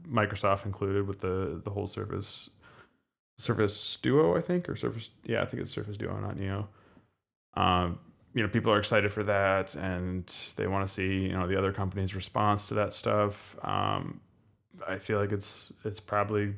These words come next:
you know, it'll be nice, I'm sure, and I'm sure eventually there'll be, there will be a compelling reason. It's just, I don't see it yet. It's kind of the same thing as five G. Uh, the, the, the technology is getting there, but the use case or the,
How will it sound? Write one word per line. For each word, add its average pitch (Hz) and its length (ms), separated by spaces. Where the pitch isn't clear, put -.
you 117 100
know, 95 160
it'll 113 160
be 110 140
nice, 107 280
I'm 104 100
sure, 110 460
and 101 140
I'm 98 100
sure 101 160
eventually 98 360
there'll 101 160
be, 95 480
there 101 120
will 98 200
be 104 140
a 101 60
compelling 101 420
reason. 123 600
It's 101 180
just, - 380
I 92 80
don't 90 220
see 104 160
it 101 140
yet. 107 200
It's - 240
kind - 160
of - 60
the 104 60
same 110 140
thing 107 120
as 107 120
five 110 300
G. 113 360
Uh, 92 380
the, 104 260
the, 104 420
the 120 80
technology 113 520
is 107 100
getting 104 260
there, 104 220
but 98 160
the 98 160
use 101 320
case 104 380
or 104 80
the, 95 400